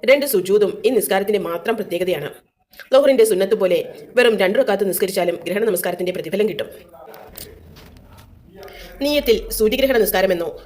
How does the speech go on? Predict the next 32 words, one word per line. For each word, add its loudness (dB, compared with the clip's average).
ചന്ദ്രഗ്രഹണ 2
നിസ്കാരമെന്നോ -2
വ്യക്തമാക്കി -2
പറയണം. -8
ഈ 0
നിസ്കാരത്തിന്റെ 2
സമയം -2
ഗ്രഹണം -2
തുടങ്ങുന്നത് 2
കൊണ്ട് 0
തുടങ്ങാം. -8
ഗ്രഹണം 0
അവസാനിച്ച് -2
സൂര്യനോ 0
ചന്ദ്രനോ 0
വെളിവാകുകയോ -2
ഗ്രഹണ 2
സമയത്തോടു 2
കൂടി -4
അസ്തമിക്കുകയോ -2
ചെയ്താൽ -8
ഗ്രഹണ 0
നിസ്കാരത്തിന്റെ -2
സമയം -6
കഴിയും. -12
നിസ്കാരം -2
തുടങ്ങി 2
അവസാനിക്കുന്നതിന് 0
മുമ്പ് -2
മേൽപ്പറഞ്ഞത് 2
ഏതെങ്കിലും 2
സംഭവിച്ചാലും -2